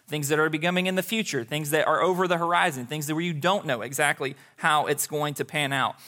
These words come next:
We can trust God's word pointing to the future and the things that we were not around for in the past, to the point that it orders our actions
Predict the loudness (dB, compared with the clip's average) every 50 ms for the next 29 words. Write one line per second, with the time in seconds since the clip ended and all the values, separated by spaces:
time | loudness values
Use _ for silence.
0 | -20 -20 -20 -20 _ -10 -2 0 0 0 0 -2 -2 -4 -4 -2 -4 -4 -2 0
1 | 2 2 2 2 0 -2 -4 -10 _ -6 -2 2 2 4 4 2 0 -2 -6 -4
2 | -2 0 2 4 4 4 4 2 0 -6 -14 _ _ _ -4 0 0 0 0 0
3 | -2 -6 -6 -6 -6 -6 -6 -6 -6 -6 -8 -8 -8 -8 -6 -6 -6 -6 -6 -8
4 | _ _ _ _ _ _ _ _ _ _ _ 0 2 2 2 2 2 0 0 2
5 | 0 0 0 0 2 2 2 2 4 2 2 2 2 2 2 2 2 4 4 4
6 | 4 2 0 -2 0 0 0 0 0 -2 -4 -2 0 2 2 2 2 0 -4 -8
7 | -12 -14 _ _ _ _ _ _ _ _ _ _ _ _ _ _ _ _ _ -4
8 | 0 0 2 2 0 -2 -2 -2 -2 0 2 2 2 0 -2 -6 -2 0 2 4
9 | 4 2 0 -2 -2 0 2 4 4 4 4 4 4 2 2 0 0 2 2 2
10 | 2 0 0 2 4 4 4 2 -2 -4 -4 -4 -4 -4 -4 -6 -8